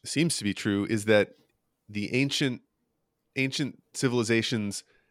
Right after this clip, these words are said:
had a sort of magical or, like, magical realism relationship with the world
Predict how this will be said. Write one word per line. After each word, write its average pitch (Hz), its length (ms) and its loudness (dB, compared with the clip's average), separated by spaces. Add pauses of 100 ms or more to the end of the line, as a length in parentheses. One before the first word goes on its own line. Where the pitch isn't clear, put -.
had 107 300 2
a 101 260 2
sort 104 240 -2
of 98 200 -6
magical 107 1120 0
or, 107 140 0
like, 98 240 0
magical 107 440 -2
realism 104 520 2
relationship 101 680 -2
with 95 140 -4
the 101 100 -2
world 87 480 0